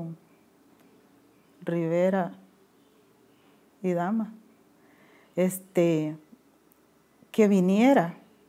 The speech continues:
porque ya había habido un contacto también en el Zapotal,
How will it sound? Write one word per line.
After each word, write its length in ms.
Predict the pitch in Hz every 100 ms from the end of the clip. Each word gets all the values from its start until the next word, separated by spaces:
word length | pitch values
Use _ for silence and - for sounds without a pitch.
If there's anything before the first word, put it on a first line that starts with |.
| _ _ _ _ _ _ _ _ _ _ _ _ _ - _
porque 360 | 202 196 185 185
ya 640 | 190 202 226 247 226 185
había 420 | - 180 185 214
habido 280 | 214 220 226
un 80 | 226
contacto 680 | 220 214 208 226 233 226 214
también 460 | 190 180 190 208
en 140 | 208 208
el 260 | 196 196
Zapotal, 800 | 190 208 208 214 214 214 233 269